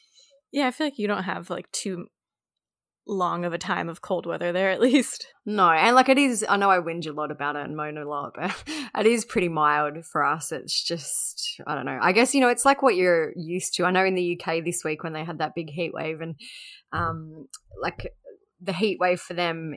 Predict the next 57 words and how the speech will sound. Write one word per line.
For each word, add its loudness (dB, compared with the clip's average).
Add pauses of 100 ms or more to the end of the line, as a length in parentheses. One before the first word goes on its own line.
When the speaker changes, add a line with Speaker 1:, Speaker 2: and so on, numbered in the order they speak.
Speaker 2:
isn't, -4
doesn't -2
seem 4
like 4
it -2
should -2
be -4
that 6
hot, 4
but 2
it's 2
just -2
what 0
you're 0
used -2
to, -4
like, -2
you -8
know, -4 (520)
what 0
your 2
houses 2
are 4
equipped -8
for, -4
and, -10
you -10
know, -8
it's -12
just, -14 (560)
Speaker 1:
Yeah, -2
Speaker 2:
yeah. -6
Speaker 1:
like, -6
it's -2
probably 4
just -4
as -8
hot -2
here -4
as -4
it -8
is -12
there, -2
but, -14
like, -12 (240)
we -4
have -4
air -6
conditioners -4
Speaker 2:
Yeah, 4
Speaker 1:
and -4
Speaker 2:
yeah. 0
Speaker 1:
we're 2
more -4
used -2
to 4
it. -4